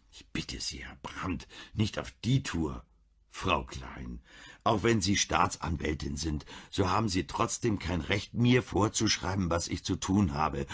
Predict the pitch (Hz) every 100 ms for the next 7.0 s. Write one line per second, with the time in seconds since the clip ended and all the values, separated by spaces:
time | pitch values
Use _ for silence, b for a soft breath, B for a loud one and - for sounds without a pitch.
0 | B 82 95 87 - 90 110 - 92 80
1 | 98 92 87 - 80 82 - - 78 87
2 | 87 71 62 - B B - 104 - 101
3 | - - _ _ _ 78 90 117 107 101
4 | 101 82 69 - 87 123 135 117 113 B
5 | B - 90 95 95 90 - 76 85 -
6 | 71 73 85 78 71 65 - 67 65 58